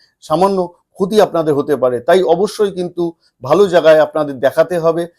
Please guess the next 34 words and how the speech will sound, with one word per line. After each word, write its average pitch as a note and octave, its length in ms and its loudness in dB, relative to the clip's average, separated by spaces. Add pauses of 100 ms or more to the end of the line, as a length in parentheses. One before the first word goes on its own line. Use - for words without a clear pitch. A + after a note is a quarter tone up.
(120)
এবং F#3 240 -2
তার E3+ 180 6
কিন্তু E3+ 220 -12
পরামর্শ D#3 460 -4
নিতে C3+ 240 -4
হবে। A2 300 0 (360)
তাই G3 260 4 (240)
যারা E3+ 200 6
আমাকে F3 380 0
লাইক E3 280 4
করেন, E3+ 280 0
নিচে D#3 240 -4
দেওয়া E3 160 2
নাম্বারে D#3 480 2 (300)
যদি F3 180 -6
যোগাযোগ E3 360 2
করেন, D#3+ 320 0
তাহলে D3+ 340 2
আমি D3 180 0
কিন্তু C#3+ 240 -6
অনলাইন D#3+ 380 0
এবং D3 200 -6
অফলাইনের D3 500 -4
মাধ্যমে, C#3+ 400 -4 (260)
পেইড G3 220 4
কনসালটেন্সির D#3 580 -4
মাধ্যমে C#3 400 -4
আমি D3 240 -4
কিন্তু D3 260 -6
আপনাদের C3 400 -4
গণনা C#3+ 340 -2
করে, D#3 220 -8
বিচার C3 360 -4
করে C#3+ 260 -6